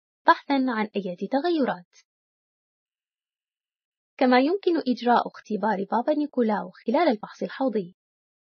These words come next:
يجمع اختبار بابا نيكولاو عينة خلايا من عنق الرحم والمهبل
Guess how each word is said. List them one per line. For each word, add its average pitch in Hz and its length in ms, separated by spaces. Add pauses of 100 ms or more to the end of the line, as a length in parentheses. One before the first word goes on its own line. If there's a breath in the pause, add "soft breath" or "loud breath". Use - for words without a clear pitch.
(200)
يجمع 349 280
اختبار 214 420
بابا 240 280
نيكولاو 233 680 (120)
عينة 240 500
خلايا 220 540
من 190 160
عنق 285 360
الرحم 214 460
والمهبل 220 680